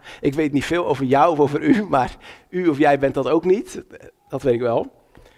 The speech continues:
En, eh, we zijn allemaal mensen in ontwikkeling. En mensen met, ja, mooie kanten, maar ook met kanten, ja,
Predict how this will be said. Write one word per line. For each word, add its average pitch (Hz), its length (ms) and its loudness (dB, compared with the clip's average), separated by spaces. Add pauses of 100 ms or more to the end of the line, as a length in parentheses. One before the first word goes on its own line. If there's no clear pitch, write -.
(380)
En, 135 280 0
eh, 139 340 4
we 147 100 -4
zijn 175 180 -2
allemaal 202 580 4 (100)
mensen 202 400 -4
in 185 80 0
ontwikkeling. 160 720 0
En 156 160 -12
mensen 165 360 -2
met, 147 340 0 (440)
ja, - 280 -10 (260)
mooie 151 360 2
kanten, 147 640 -2
maar - 180 -18
ook 147 180 -4
met 139 240 -2
kanten, 151 500 -4
ja, 147 280 -8